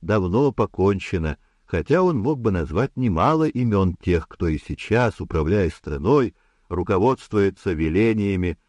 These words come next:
этого международного братства строителей храма Соломона. А может, именно потому, что покончено?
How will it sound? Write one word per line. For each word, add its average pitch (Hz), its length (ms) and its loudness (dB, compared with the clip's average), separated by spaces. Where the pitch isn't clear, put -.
этого 98 400 0
международного 82 880 0
братства 92 640 -2
строителей 85 680 -2
храма 85 440 -2
Соломона. 78 680 -4
А 85 100 -4
может, 82 360 -4
именно 82 400 0
потому, 82 380 -2
что - 180 -8
покончено? 98 760 -4